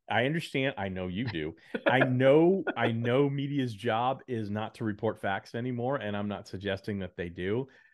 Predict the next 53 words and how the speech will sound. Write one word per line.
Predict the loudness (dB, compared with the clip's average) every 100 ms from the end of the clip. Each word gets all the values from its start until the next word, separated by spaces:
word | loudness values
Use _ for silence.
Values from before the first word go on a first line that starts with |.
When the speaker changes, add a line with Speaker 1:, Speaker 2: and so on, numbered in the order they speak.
| _ _ -6
Speaker 1:
But | 0 0 2
if | 2
they're | 6 6
going | 4 2 0
to | -4
promote | -2 0 0 -2
it, | -6 -12 _ _ -8
before | -4 0 4 6
I | 6
see | 4 -2 0
it, | 0 0
then | -2 0
I |
get | 0 -2
to | -2
talk | -2 0
about | -2 -2 -2
it | -2
before | -6 -10 -10 -12
I |
see | -14 -14 -12
it. | -12 -14 -16
Speaker 2:
<laughs> | -4
Okay. | 2
Speaker 1:
And | 2
I, | 4 4 4 2 -12 -8 2
so, | 4 6
I | 2
mean, | -2 -2 -4
you, | -6 -8
yeah, | -8 0 4 4
I'm, | 4 2 0
I'm | -2
fired | -2 0 2 0
up. |
I'm | -2 -10 _ _ _ _ -8
not | -4 -2
so | -2
much | -2
fired | -6 2 4 4
up | 2 -2
about | 0 0
it. | -2
It's |
like, | -8 -12
gosh, | -14 -12
do | -6
we | -2
need | -2 -2
another | -2 0 0 0 -2
weird | -2 -2 -2 -2
list? | -6 -4 -2 -4 -6 -18 _ _ _ _ _ -12
Speaker 2:
Yeah. | -10